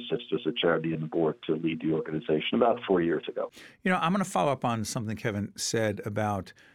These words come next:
Speaker 2: having been the chief operating officer as opposed to being the chief executive officer. But real quick, I wanna disclose something. Uh, Mary and I are big fans of, uh, full disclosure and transparency.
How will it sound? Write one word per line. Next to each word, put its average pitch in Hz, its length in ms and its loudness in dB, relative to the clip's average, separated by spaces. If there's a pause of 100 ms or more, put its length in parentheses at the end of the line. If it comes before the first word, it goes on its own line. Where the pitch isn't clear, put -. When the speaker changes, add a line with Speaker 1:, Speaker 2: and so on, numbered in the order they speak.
(600)
Speaker 2:
having 123 280 2
been 117 200 2
the 98 60 0
chief - 360 0
operating 120 520 2
officer 101 460 0
as 98 160 0
opposed 104 440 -2
to - 80 -6
being 104 260 0
the 92 80 -6
chief - 360 -2 (420)
executive 117 440 2
officer. 104 300 2
But 127 100 0
real 143 160 2
quick, 123 220 2
I 120 60 4
wanna 113 160 4
disclose 107 420 2
something. 104 400 -2 (440)
Uh, 123 140 0
Mary 127 320 2
and 120 100 2
I 113 180 2
are 98 160 0
big 101 220 -2
fans 107 400 0
of, 101 280 -2
uh, 104 240 2 (100)
full 117 400 2
disclosure 104 680 0
and 123 200 2
transparency. 147 960 2